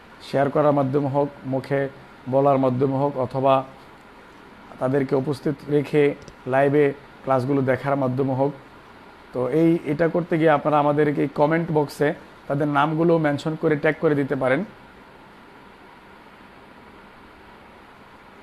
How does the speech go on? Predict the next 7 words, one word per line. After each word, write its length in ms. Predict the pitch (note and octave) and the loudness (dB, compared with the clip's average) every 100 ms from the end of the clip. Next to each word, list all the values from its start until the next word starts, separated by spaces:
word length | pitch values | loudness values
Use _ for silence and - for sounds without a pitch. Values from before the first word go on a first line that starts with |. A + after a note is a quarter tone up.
| - - - - - - - - - - - A#2+ | -20 -20 -20 -20 -20 -20 -20 -20 -20 -20 -18 -6
জি, 140 | C3 D3+ | 0 2
অনেকেই 540 | D#3 E3 F3 E3+ E3 - - - | 2 2 4 4 4 0 -14 -10
আসলে 520 | C3 B2+ D#3+ D3+ D3 D3 - - - - - | -8 -2 0 2 2 0 -8 -20 -20 -18 -10
ভালোবেসে 680 | B2 C3+ D#3 D3+ C#3+ E3 C#3 | -4 0 2 2 2 0 0
আমাদের 360 | C3 C#3 C#3+ | 0 0 2
এখানে 320 | C#3 C3+ C#3+ C3 | 0 -2 -2 0
লাইভ 240 | B2+ C3+ | 2 2